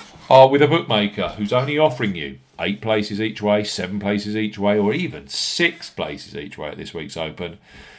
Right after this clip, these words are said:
you really do need to get involved this week. Paddy Power, twelve places each way, a sixth the odds.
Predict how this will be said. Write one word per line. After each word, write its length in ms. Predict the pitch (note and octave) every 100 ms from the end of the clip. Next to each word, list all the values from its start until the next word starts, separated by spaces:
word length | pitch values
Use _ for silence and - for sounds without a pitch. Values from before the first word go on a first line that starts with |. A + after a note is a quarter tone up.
| - _ _ _
you 160 | C3 C#3+
really 480 | E2+ A#2+ D#3 C3 -
do 260 | B2+ B2
need 180 | A#2 A2+
to 80 | G#2+
get 140 | A2+
involved 360 | G#2+ G#2+ A2 G#2
this 200 | F#2+ -
week. 360 | F2+ D#2+ D#2+ _ _ -
Paddy 400 | - F#3+ G3 G3+
Power, 600 | F3 E3 D#3 D3 D3+ D3+ _
twelve 300 | - D3+ D3
places 320 | D3 C#3+ C3+
each 180 | C#3+ D3
way, 140 | C3 A#2+
a 20 |
sixth 320 | - G2 -
the 140 | G2+
odds. 540 | D3 F3+ - - -